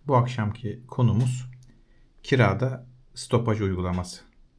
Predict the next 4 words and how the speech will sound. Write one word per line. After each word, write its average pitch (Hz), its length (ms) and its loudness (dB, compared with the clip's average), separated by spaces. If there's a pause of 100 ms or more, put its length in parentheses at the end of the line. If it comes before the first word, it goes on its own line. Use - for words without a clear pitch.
(500)
Kirada 104 380 0
stopaj 110 420 -2
hesaplaması. 90 680 -4 (1040)
Şimdi, 147 580 -4